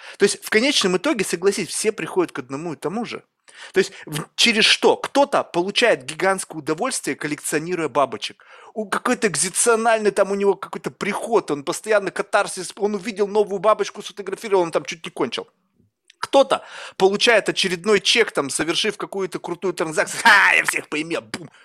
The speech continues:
В конечном итоге капелька чего-то, что в голове их триггерит, плюс-минус одинаковая. Вот это взять эссенцию вот эту вот, представь себе, что вот можно извлечь эту капельку чего-то.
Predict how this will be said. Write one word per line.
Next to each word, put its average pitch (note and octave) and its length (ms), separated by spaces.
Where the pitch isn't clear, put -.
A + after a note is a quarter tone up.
В - 60
конечном F#3+ 420
итоге G#3+ 300
капелька G3+ 500
чего-то, G3+ 420
что - 180
в C3+ 80
голове E3+ 420
их - 120
триггерит, D3+ 480
плюс-минус D3+ 560
одинаковая. B2 560
Вот D#3 140
это F#3+ 140
взять A#3 320
эссенцию E3 500
вот B2+ 120
эту B2 180
вот, G2+ 100
представь F#3+ 260
себе, C3+ 200
что - 160
вот - 100
можно G#3 260
извлечь E3 340
эту D3 160
капельку D#3+ 420
чего-то. C3+ 420